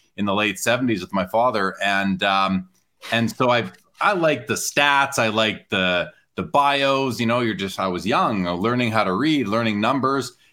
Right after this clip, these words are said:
and that, that was the start for me. And then, you know, from basically nineteen eighty forward, I was collecting the, the O-Pee-Chee hockey sets every year.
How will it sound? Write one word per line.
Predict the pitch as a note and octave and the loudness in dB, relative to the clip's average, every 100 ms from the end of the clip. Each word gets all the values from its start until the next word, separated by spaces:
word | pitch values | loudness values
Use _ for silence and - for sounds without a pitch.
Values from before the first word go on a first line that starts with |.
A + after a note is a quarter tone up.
| _ _ | _ _
and | - B2 B2 A#2+ - _ _ _ - F#2 | -2 0 0 -4 -10 _ _ _ -18 -2
that, | C#3+ F#3 - - | 0 2 -2 0
that | D3 G3+ | 2 2
was | G#3+ F#3+ | 0 0
the | F#3 | -2
start | - D3+ D#3 D#3+ | 0 2 2 2
for | - B2 | -2 0
me. | D3 F3 A#2 | 0 2 2
And | A2+ | 2
then, | C3 C3 C3 | 2 0 0
you | B2+ | 0
know, | B2+ | 0
from | A#2+ B2 G2 - | -2 -2 -2 -2
basically | C#3+ C3+ C3 | -4 -2 0
nineteen | A#2+ C3+ C#3 B2 | 0 0 -2 0
eighty | C3+ C3 B2 | 0 0 -2
forward, | - B2+ D#3+ A#2+ | -2 -2 0 2
I | |
was | A2+ - | 0 -2
collecting | - B2+ A#2+ C3+ A#2+ | -4 -2 -2 -2 -2
the, | A2+ A#2 A2+ - _ _ - | 0 2 0 -4 _ _ -2
the | A#2 | 0
O-Pee-Chee | A2 C#3 C#3 C3 A2+ | 0 -2 -2 0 2
hockey | A#2 B2 B2+ A#2+ | 2 2 0 -2
sets | - B2+ B2 | 0 0 0
every | C3 G#2+ B2 | -2 0 0
year. | A2+ B2 B2 B2 | 2 2 2 0